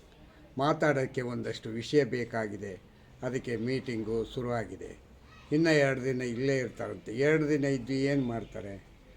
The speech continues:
ಡಿ ಕೆ ಶಿವಕುಮಾರೇ ಹೋಗಲಿಲ್ಲ, ಮಾತಾಡಲಿಲ್ಲ ಹಂಗಂತಂದರೆ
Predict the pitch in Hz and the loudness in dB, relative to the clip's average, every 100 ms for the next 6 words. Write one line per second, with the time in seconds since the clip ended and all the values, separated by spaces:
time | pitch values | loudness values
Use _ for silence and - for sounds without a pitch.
0 | - - 170 180 165 160 151 143 143 131 | -18 2 2 4 2 2 0 2 2 2
1 | 127 123 117 123 117 117 117 135 139 120 | 0 -4 -4 -2 -2 -2 -2 -2 -2 -2
2 | 117 113 110 104 104 95 98 95 123 | -2 -4 -4 -6 -8 -10 -10 -8 -8